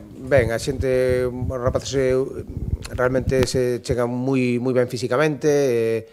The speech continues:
eh, sobre todo, pois, eh, con esa ilusión de, de, de empezar de novo e de, bueno, pois, eh, empezar outro,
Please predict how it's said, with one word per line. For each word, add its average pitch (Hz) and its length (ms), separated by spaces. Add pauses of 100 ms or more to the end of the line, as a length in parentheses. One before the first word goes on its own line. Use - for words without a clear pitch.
(140)
eh, 113 400
sobre 117 240
todo, 139 160
pois, 131 320
eh, 113 80
con 120 160
esa 120 160
ilusión 117 400
de, 107 560
de, 107 240
de 110 80
empezar 110 320
de 117 80
novo 151 400
e 107 160
de, 107 320 (240)
bueno, 113 180
pois, 110 220
eh, 104 180
empezar 107 320
outro, 110 480